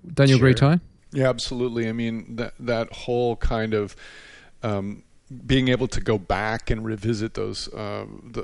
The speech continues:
Speaker 3: a picture like that and have people tell you new stuff, you know, and just you bring it up over a beer or something, and you, it's very likely you'll walk away and go, "Oh, you know, I'm gonna have to go check that out or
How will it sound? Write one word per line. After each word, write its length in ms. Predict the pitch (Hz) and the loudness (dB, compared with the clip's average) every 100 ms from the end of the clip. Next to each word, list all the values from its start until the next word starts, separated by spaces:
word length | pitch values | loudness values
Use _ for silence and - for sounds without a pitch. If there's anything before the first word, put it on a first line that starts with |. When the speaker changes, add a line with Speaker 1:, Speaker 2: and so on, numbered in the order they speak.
| 107 | -10
Speaker 3:
a 80 | - | -6
picture 320 | - 127 - 117 | 0 0 0 -4
like 160 | 107 | -2
that 180 | 104 104 | -2 -4
and 100 | 98 | -2
have 280 | 107 95 - | -4 -6 -2
people 260 | - 120 110 | -2 0 0
tell 360 | - 120 233 | 0 0 0
you 120 | 156 | -2
new 200 | 101 104 | -4 -8
stuff, 500 | 98 - - - 107 | -8 -8 -8 -10 -12
you 80 | 120 | -8
know, 140 | 107 107 | -6 -6
and 100 | 107 | -4
just 260 | 127 - | -4 -4
you 160 | 123 113 | -4 -2
bring 240 | 98 120 113 | 0 0 2
it 60 | |
up 140 | 110 120 | 0 0
over 220 | 104 107 | 0 -2
a 60 | |
beer 360 | 95 120 120 117 | 0 0 2 2
or 60 | 107 | -2
something, 460 | 113 104 107 104 | -4 -4 -4 -4
and 200 | 104 104 120 | -6 -6 -6
you, 160 | 113 - | -6 -4
it's 140 | - | -4
very 200 | 123 113 | 0 0
likely 340 | 95 107 - 117 | 2 0 -2 -4
you'll 100 | 98 | -2
walk 280 | 92 95 - | -2 -4 -4
away 240 | 98 98 | -2 -2
and 140 | 98 101 | -4 -4
go, 160 | 92 | -6
"Oh, 220 | 135 151 131 - 131 | -6 -6 -8 -10 -10
you 140 | 160 | -6
know, 120 | 123 | -2
I'm 100 | 113 | 0
gonna 140 | 147 131 | 0 0
have 140 | 120 | 0
to 80 | - | 0
go 140 | 113 107 | 0 2
check 300 | - 107 - | 2 2 0
that 240 | 101 101 | -2 0
out 320 | 113 123 110 | 0 0 0
or 160 | 95 | -2